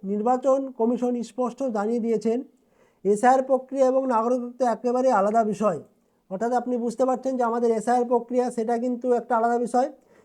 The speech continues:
এবং যে আমাদের নাগরিকত্ব বা আমাদের যে, আমরা যে ন্যাশনালিটি, আমরা যে ইন্ডিয়ান, সেটা কিন্তু একটা আলাদা বিষয়, সেটা কিন্তু জানিয়ে দিয়েছে। এরপরে কী বলছে, কমিশনের বক্তব্য, ভোটার তালিকায় নাম না থাকা মানেই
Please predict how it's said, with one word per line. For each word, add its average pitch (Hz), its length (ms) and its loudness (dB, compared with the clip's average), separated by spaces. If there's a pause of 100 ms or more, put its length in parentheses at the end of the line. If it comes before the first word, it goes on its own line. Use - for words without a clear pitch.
এবং 226 220 0
যে 247 60 4
আমাদের 247 280 4
নাগরিকত্ব 247 760 2 (240)
বা 214 220 4
আমাদের 220 300 0
যে, 233 200 6
আমরা 226 240 0
যে 226 100 2
ন্যাশনালিটি, 226 420 2
আমরা 226 200 0
যে 233 140 0
ইন্ডিয়ান, 220 440 -2 (300)
সেটা 233 320 2
কিন্তু 269 240 -2
একটা 254 160 0
আলাদা 233 240 4
বিষয়, 202 420 0
সেটা 226 180 -2
কিন্তু 254 180 -2
জানিয়ে 233 240 0
দিয়েছে। 202 200 -2
এরপরে 247 260 -2
কী 262 120 -4
বলছে, 254 320 0 (680)
কমিশনের 254 460 2
বক্তব্য, 240 500 0
ভোটার 214 420 -2
তালিকায় 247 440 0
নাম 226 320 -2
না 226 200 -2
থাকা 220 320 -4
মানেই 233 380 0